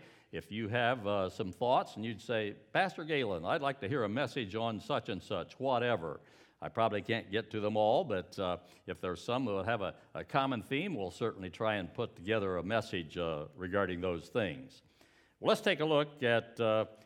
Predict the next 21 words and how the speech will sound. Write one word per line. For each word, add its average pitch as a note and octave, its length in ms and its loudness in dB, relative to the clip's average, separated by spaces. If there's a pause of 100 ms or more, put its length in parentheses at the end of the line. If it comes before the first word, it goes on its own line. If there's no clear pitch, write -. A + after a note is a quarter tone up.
(120)
our G#2 140 2
text - 420 -2
today F#2+ 540 0 (360)
and, E2+ 400 -6
uh, F2+ 520 0 (600)
learn G2+ 400 0
more. E2 460 -2 (1120)
Beginning, C3 480 2 (160)
verse E3+ 240 2
thirty-five, G#2+ 880 0
"Then G3+ 260 2
James D3+ 380 0
and B2+ 140 2
John, A2 400 2
the B2+ 80 0
sons E3+ 380 0
of C3+ 100 2
Zebedee, A2+ 540 0
came D#3+ 360 -2
to C3 80 -2
him. D3+ 280 0